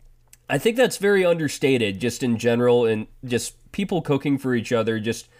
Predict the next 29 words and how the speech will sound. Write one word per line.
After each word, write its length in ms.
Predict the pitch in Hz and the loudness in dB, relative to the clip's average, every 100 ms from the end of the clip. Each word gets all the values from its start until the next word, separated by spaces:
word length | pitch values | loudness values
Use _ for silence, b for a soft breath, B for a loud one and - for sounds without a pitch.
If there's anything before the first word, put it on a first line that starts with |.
| b | b
what 160 | 131 143 | -2 -2
a 60 | |
simple 400 | 127 143 139 135 | -2 -4 -2 -2
act 240 | 120 120 - | 2 0 0
of 140 | 110 | -4
love 300 | 107 110 110 | -2 -2 -2
and 120 | 113 | -2
nurturing 440 | 104 104 - 127 127 | -4 -8 -6 -6 -2
that 140 | 127 135 | -2 -2
is. 260 | 139 - b b b b 120 | -4 -8 b b b b 0
And 380 | 127 123 123 - | 2 2 2 0
I 140 | 120 | -2
think 360 | 117 147 139 - | 0 -2 -2 -2
that 420 | 131 127 123 _ _ _ _ | 0 0 -2 _ _ _ _
that 240 | 123 131 127 | -2 -2 0
final 320 | 135 131 120 | -2 0 -2
scene, 380 | - 131 127 120 | -2 0 2 2
you 140 | 117 | 2
know, 340 | 113 110 104 - _ - | 2 4 2 -2 _ -4
Kevin 280 | 135 123 | -2 0
cooking 320 | 117 127 127 117 | 0 0 0 -2
for 140 | 120 | 0
him, 100 | 113 | 0
it 100 | 101 | 0
kind 160 | - 117 | -2 -2
of 100 | 104 | -2
opens 420 | 117 120 123 110 - | -2 -2 -2 -4 -6
the 80 | |
pathway 760 | - 113 113 - 107 101 95 | -6 0 0 0 0 2 2